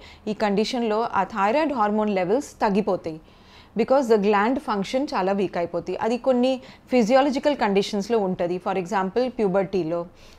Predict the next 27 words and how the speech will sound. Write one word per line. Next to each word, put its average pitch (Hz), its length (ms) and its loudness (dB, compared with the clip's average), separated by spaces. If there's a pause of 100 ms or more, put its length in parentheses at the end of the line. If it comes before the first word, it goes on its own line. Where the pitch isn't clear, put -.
(220)
So, 269 140 4
మ్, 196 180 -2 (220)
పెరిగే 233 280 6
పిల్లలకి, 202 540 2
usually 196 260 -2
అమ్మాయిలకి 185 680 -2 (380)
ఏందంటే, 196 680 -2
ఆ, 180 320 -2
మెచ్యూర్ 214 400 -2
అయినప్పుడు 180 420 -4
కూడా, 170 360 -10 (380)
లేకపోతే 190 480 -4
ఏదైనా 175 280 -2
ప్యూబర్టీ 202 480 0
అప్పుడు, 170 400 -6 (340)
లేకపోతే 185 460 -4
ప్రెగ్నెన్సీ 226 600 2
అప్పుడు, 175 420 -4 (320)
ఇట్లాంటి 247 380 0
కండిషన్స్‌లో 196 840 -2
థైరాయిడ్ 202 680 2
డిమాండ్ 208 440 0
ఎక్కువ 233 280 0
ఉంటది 202 260 0
బాడీకి. 175 640 -4
అలాంటి 233 360 -2
అప్పుడు 240 360 -2